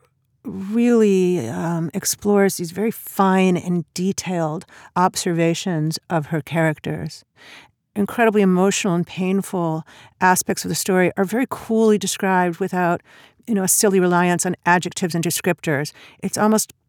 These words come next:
like, factually listed some of the darkest parts, and you are forced to compile for yourself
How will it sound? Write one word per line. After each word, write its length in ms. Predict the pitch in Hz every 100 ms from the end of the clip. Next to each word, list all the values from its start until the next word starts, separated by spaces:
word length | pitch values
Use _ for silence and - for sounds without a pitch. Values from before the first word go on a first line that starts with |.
| -
like, 140 | - -
factually 760 | - - 208 - - 208 180
listed 520 | 180 185 - 165 156
some 260 | - - 170
of 140 | 156
the 100 | 160
darkest 440 | 160 170 165 160 -
parts, 420 | 180 170 147 -
and 220 | 185 170
you 100 | 170
are 120 | 180 160
forced 400 | - 208 180 -
to 80 | 165
compile 600 | - 175 - 170 175 156
for 180 | - 185
yourself 720 | 151 156 - 151 - -